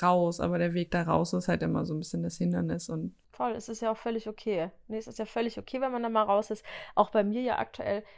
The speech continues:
Speaker 2: es ist ja n-, eine total außergewöhnliche Situation, dieser Umzug und dass da noch so viel zu tun ist.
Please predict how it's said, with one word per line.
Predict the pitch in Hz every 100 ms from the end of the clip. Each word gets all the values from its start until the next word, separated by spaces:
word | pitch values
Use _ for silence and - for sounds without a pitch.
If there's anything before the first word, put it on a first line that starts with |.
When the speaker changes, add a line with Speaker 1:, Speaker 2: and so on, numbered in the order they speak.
| -
Speaker 2:
es | 202
ist | 208 226
ja | 196
n-, | 202 202
eine | - 202
total | 214 - 240 -
außergewöhnliche | 233 262 277 214 208 226 220
Situation, | 220 226 214 - 220
dieser | 208 196 -
Umzug | 240 226 233 220
und | 185 202
dass | 180 - 196
da | 220 214
noch | 208
so | 240
viel | 233 247
zu | -
tun | - - 247
ist. | 202